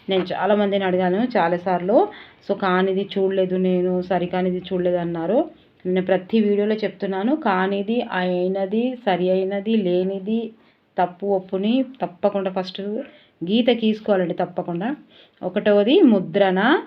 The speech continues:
రెండవది సాహిత్యము, మూడవది అట్ట, నాలుగవది ధర.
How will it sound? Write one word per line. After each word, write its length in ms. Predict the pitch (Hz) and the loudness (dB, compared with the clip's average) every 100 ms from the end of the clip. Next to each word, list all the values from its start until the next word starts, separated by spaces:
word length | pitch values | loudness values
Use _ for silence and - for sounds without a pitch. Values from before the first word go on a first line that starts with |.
| - _ _ | -10 _ _
రెండవది 580 | 185 185 190 196 214 320 | 2 2 4 4 6 4
సాహిత్యము, 1000 | 359 226 185 180 185 - 185 196 269 392 - _ 214 | 4 4 4 2 -4 0 0 4 4 2 -2 _ 0
మూడవది 680 | 202 202 208 214 226 403 202 | 2 4 6 4 4 2 0
అట్ట, 560 | 190 - 196 190 277 | -2 -2 0 2 4
నాలుగవది 800 | 320 208 202 202 202 202 196 277 | 4 4 4 4 6 6 6 4
ధర. 500 | 302 190 180 175 180 | 2 2 2 4 2